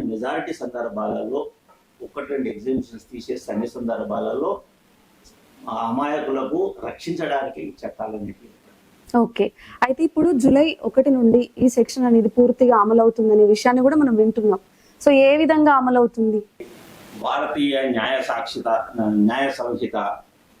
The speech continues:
Speaker 1: అనేది ఐపీసీ కింద ఉంటుంది.
Speaker 2: మ్మ్.
Speaker 1: ఈ న్యాయ, భారతీయ నాగరిక సురక్ష సంహిత అనేది సిఆర్పిసి కింద ఉంటుంది.
Speaker 2: ఓకే.
Speaker 1: అదే న్యాయ సా-, భారతీయ న్యాయ సాక్ష్య అనేది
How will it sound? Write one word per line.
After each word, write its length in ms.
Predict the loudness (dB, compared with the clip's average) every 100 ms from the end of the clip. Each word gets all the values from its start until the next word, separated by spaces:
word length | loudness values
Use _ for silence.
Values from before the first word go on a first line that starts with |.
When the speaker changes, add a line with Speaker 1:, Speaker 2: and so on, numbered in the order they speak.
| _ _ _ _ -6
Speaker 1:
అనేది 280 | -4 -2 -2
ఐపీసీ 340 | -2 -2 -4 -4
కింద 240 | -2 0
ఉంటుంది. 440 | 0 -6 -14 4 8
Speaker 2:
మ్మ్. 180 | 8 6 -2 _
Speaker 1:
ఈ 240 | -4 0 0
న్యాయ, 480 | 0 0 -2 -2 -2
భారతీయ 760 | -2 -2 -2 -2 2 2 2
నాగరిక 540 | 0 -2 -2 -4 -6 -8
సురక్ష 520 | -6 -4 -4 -6 -6
సంహిత 520 | -6 -4 -4 -4 -4
అనేది 220 | -4 -4
సిఆర్పిసి 600 | -8 -4 -6 -6 -10 -16 -16
కింద 100 | -18
ఉంటుంది. 680 | -18 _ _ _ _ _ 6
Speaker 2:
ఓకే. 120 | 6
Speaker 1:
అదే 220 | 4 0
న్యాయ 360 | 0 -2 -2 -4
సా-, 340 | -2 -2 -2
భారతీయ 540 | -4 -4 -4 -2 -2 -2
న్యాయ 300 | -2 -4 -4
సాక్ష్య 460 | -4 -6 -6 -6
అనేది 420 | -4 -4 -4 -6